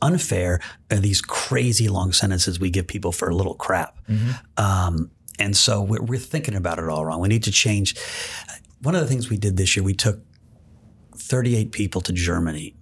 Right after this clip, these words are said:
Speaker 1: We took the prison, heads of the bureaus of prison from Louisiana, South Carolina, North Carolina, uh, Michigan, Connecticut.
Speaker 2: Mm-hmm.
Speaker 1: Uh, we teamed up with Vera Justice, who have been doing this work for seventy-five years,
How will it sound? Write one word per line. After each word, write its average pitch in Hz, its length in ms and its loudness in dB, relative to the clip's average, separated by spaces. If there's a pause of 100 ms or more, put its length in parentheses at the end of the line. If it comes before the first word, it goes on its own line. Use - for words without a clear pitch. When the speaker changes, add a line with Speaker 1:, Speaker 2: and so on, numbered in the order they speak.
Speaker 1:
We 101 80 -2
took - 240 -2
the 92 200 -2 (300)
prison, 101 560 2
heads 131 260 0
of 101 80 0
the 95 60 0
bureaus 98 340 2
of 85 100 -2
prison 90 360 0
from - 340 -8 (400)
Louisiana, 98 580 2
South 95 320 0
Carolina, 87 560 0
North 87 280 4
Carolina, 87 640 2 (540)
uh, - 120 -2
Michigan, 90 600 0
Connecticut. 90 680 0
Speaker 2:
Mm-hmm. 127 420 2 (240)
Speaker 1:
Uh, 101 320 4 (140)
we 104 120 0
teamed 120 280 0
up - 80 -2
with 92 120 -4
Vera 98 240 2
Justice, - 460 -2
who - 80 -10
have 82 80 -10
been 85 140 0
doing 90 200 2
this 82 200 -2
work 87 220 -2
for 82 220 -4 (240)
seventy-five 82 680 0
years, 85 440 0